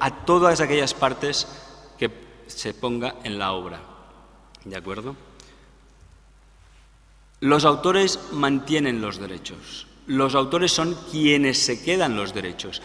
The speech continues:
Son los que, si no dan permiso, tienen que autorizar el permiso. Los autores siempre pueden hacer usos comerciales, siempre pueden hacer obras derivadas. Esas restricciones solo son para los usuarios. Una institución puede mantener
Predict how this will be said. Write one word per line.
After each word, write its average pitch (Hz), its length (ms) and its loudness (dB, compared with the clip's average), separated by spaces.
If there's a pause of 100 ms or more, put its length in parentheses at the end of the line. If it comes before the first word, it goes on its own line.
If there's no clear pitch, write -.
(100)
Son 190 220 4
los 190 120 4
que, - 220 2
si 156 320 2
no 180 280 6
dan 147 360 4
permiso, 160 600 0
tienen 160 340 2
que 156 80 4
autorizar 143 480 2
el 120 140 0
permiso. 104 500 -4 (240)
Los 147 160 6
autores 185 300 4
siempre 190 420 4
pueden 139 240 4
hacer 131 220 0
usos 123 260 -6
comerciales, 117 600 -2 (200)
siempre 185 440 4
pueden 135 280 4
hacer 123 180 -2
obras 113 280 -2
derivadas. 104 640 -6 (460)
Esas 170 220 4
restricciones 165 640 2
solo 180 640 4
son 156 400 -2
para 127 180 4
los 117 180 0
usuarios. 95 800 -6 (1200)
Una 143 160 2
institución 143 500 2
puede 180 260 6
mantener 120 540 2